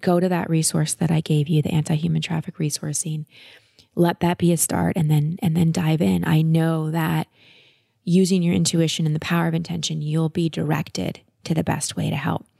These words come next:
But again, nothing's too small. Prayer is not too small. Small mon-, monetary donation is not too small. It's just if more of us do something, <laughs> if everyone's doing something,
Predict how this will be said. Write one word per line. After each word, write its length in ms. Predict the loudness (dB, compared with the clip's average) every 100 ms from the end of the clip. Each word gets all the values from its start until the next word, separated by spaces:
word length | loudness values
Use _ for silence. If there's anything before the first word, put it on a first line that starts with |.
| _ _ _
But 100 | -10
again, 260 | -2 0 0
nothing's 400 | -2 0 0 0
too 140 | -2
small. 360 | 0 2 0 -2
Prayer 300 | -2 0 2
is 100 | 2
not 160 | 0 0
too 120 | -2
small. 460 | -2 0 0 -2 -6 -20 -20 -12
Small 220 | -2 0
mon-, 260 | 2 0 0
monetary 420 | 0 0 2 0
donation 420 | 2 2 2 0
is 120 | -2
not 160 | -2 -2
too 140 | -4
small. 480 | -2 0 0 0 -4 _ -20 -20 -10
It's 180 | -6 -2
just 340 | 0 0 -2
if 100 | 0
more 280 | 2 2 2
of 100 | 0
us 200 | -2 -4
do 640 | -8 -2 0 0 -4 -4
something, 640 | -2 2 2 0 0 0 0
<laughs> 120 | -2 -10 -14 -14 -12
if 140 | -8 0
everyone's 460 | 2 2 2 -2
doing 280 | -2 -2 0
something, 680 | 0 2 2 0 -6 -6 -8